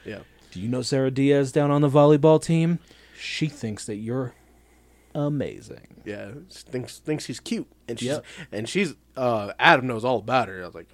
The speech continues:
Speaker 1: "Oh yeah, she's
Speaker 2: She's
Speaker 1: awesome. She's athletic and beautiful." Like, yeah.
Speaker 2: That's all I need.
Speaker 1: Yeah. And Adam's not sure that she, she would wanna ask him out, but Aisha's like, "I know these things. Don't worry."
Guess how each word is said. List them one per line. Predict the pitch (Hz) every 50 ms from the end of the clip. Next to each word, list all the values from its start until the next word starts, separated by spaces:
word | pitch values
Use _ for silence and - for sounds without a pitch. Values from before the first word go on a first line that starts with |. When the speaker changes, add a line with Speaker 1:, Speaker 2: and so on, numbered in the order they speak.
| - - -
Speaker 1:
"Oh | 117 156 180
yeah, | - 110 131 170 143 -
she's | - - - 180 - - _ _ _ _ _ _ _ _ _ _ _ _ _ _ _
Speaker 2:
She's | - -
Speaker 1:
awesome. | - 185 202 151 147
She's | 131 113 104 147
athletic | 143 113 113 - - 127 131 160 185 - -
and | 110 98 104
beautiful." | 127 160 202 220 - - 254 240 220 139
Like, | 110 104 104
yeah. | 98 87 113 - _ - - - _ _ _ _ - - _ _ -
Speaker 2:
That's | - 160 - -
all | 160 156 143 143
I | 143 147
need. | 143 151 190 233 202 131 -
Speaker 1:
Yeah. | - 95 90 87 - _ _ _ _ _ _ _ _ _ _ _ _ _ _ _ _ _ _ - - - 151
And | 143 143 147
Adam's | 156 165 170 156 147 123 - -
not | 147 139 123
sure | - - 139 127 127
that | 120 110 104
she, | - 117 113 113 92 - - - - - - - _
she | - - 123
would | 117 110 98
wanna | 107 113 110 101 98 92 92 87 - -
ask | 107 98 95 - -
him | 95 92
out, | 101 101 98 98 90 92
but | 95 92 92 -
Aisha's | 92 101 113 123 127 - 131 110
like, | 110 98 90 - -
"I | 127
know | 139 139 131
these | 110 98 87 - -
things. | - 78 80 - -
Don't | - 117 117 113
worry." | 107 107 101 78 67 - -